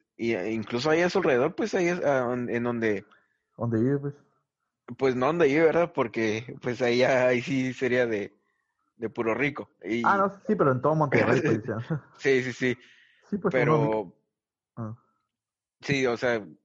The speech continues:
Speaker 1: a lo que yo te digo es como que su trabajo
Speaker 2: Ándale,
Speaker 1: es
Speaker 2: que le, que le, que le da más, como que más vista a la, a la gente que, pues, que no tiene tanto dinero, pues, y todo ese pedo.
Speaker 1: Ujú.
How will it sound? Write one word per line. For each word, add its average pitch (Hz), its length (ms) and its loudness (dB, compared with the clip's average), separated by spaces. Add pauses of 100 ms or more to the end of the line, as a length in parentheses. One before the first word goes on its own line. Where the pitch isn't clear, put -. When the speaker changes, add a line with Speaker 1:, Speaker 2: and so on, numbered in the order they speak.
(420)
Speaker 1:
a 117 100 -2
lo 117 100 -2
que 123 80 -4
yo 127 240 0 (160)
te 135 100 2
digo 143 180 4
es 131 80 -2
como 135 200 -4
que 110 200 -6
su 117 160 -12
trabajo 127 480 0 (1200)
Speaker 2:
Ándale, 131 260 0
Speaker 1:
es - 60 -10
Speaker 2:
que 135 100 -6
le, 110 100 -6 (460)
que 120 60 -8
le, 107 260 -4
que 113 80 -6
le 110 100 -2
da 107 100 0
más, 117 120 -6
como 127 200 -6
que 117 120 -8
más 117 280 -2 (340)
vista 131 360 0
a 123 40 2
la, 107 180 -2
a 110 40 -2
la 104 140 -2
gente 117 300 -8
que, 104 160 -8
pues, - 180 -18
que 101 100 -12
no 95 120 -8
tiene 104 240 -8
tanto 104 300 -10
dinero, 107 300 -8
pues, 110 140 -12
y 104 40 -12
todo 110 100 -10
ese 110 120 -12
pedo. 117 260 -12 (500)
Speaker 1:
Ujú. 107 400 -10